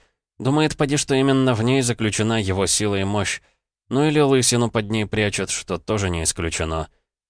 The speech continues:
Девчонка, кстати, не в восторге. Сжалась вся, поглядывает на Яшку с тревогой. А этот козел и правда выглядит лет на пятьдесят. Но все равно Грете в отцы годится. Вот же козлина. Я только головой покачал.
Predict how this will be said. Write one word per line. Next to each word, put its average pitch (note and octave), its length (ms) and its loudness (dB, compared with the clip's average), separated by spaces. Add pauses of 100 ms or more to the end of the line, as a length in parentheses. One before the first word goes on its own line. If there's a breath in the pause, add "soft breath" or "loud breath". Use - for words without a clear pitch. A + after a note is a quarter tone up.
(120)
Девчонка, C#3 500 0
кстати, B2+ 320 0
не B2+ 120 4
в A#2+ 100 0
восторге. F#2 580 0 (400)
Сжалась G#2 580 2
вся, F2 280 -2
поглядывает F#2+ 640 -2
на F2+ 100 0
Яшку F2+ 340 -2
с - 100 -2
тревогой. F2 580 0 (380)
А F2+ 60 -2
этот B2+ 280 0
козел B2+ 380 4
и A2 40 2
правда A#2+ 380 0
выглядит A2 480 0
лет F#2+ 240 -2
на F#2 140 -2
пятьдесят. F2+ 680 -4 (480)
Но A2+ 140 -2
все C#3+ 160 2
равно C3+ 260 2
Грете A#2 320 -2
в A2 60 0
отцы A2 260 -2
годится. D#2+ 560 -4 (400)
Вот F2 240 -2
же E2 140 -4
козлина. E2 580 -2 (580)
Я A2+ 120 -2
только C3 260 0
головой B2 380 2
покачал. D2+ 560 -4